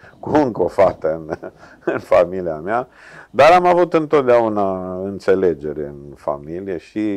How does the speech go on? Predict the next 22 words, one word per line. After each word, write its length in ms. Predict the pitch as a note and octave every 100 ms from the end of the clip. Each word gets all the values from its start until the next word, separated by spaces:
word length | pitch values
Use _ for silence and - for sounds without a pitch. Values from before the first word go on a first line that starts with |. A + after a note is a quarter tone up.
| F#2+ F2 E2+
prima 320 | - G2 F#2
soție 440 | F2 F2+ E2+ - E2+
și 100 | -
a 100 | D#2+
doua 240 | E2 F2 D#2+
soție, 540 | - D#2+ _ F#2 E2+
deci 180 | F2+ F2+
nu, 540 | F2+ F2 E2 D2+ D#2 - _ _
n-am 240 | _ G#2+ A2+
avut, 200 | G#2 G#2
să 120 | -
zic, 200 | E2+ G2+ -
probleme 640 | A2 G2 E2+ G2+ F#2+ E2 D#2+
din 160 | D#2+
acest 320 | D#2+ - F2
punct 260 | - F2 E2+
de 100 | E2
vedere. 440 | E2+ F2+ G#2 E2 - - - _
Problemele 520 | A#2 B2+ D#3 E3+ D3+
au 140 | B2+
apărut, 560 | A2 - A2 A#2 C3 -
uh, 480 | A#2+ A2 G#2 F#2+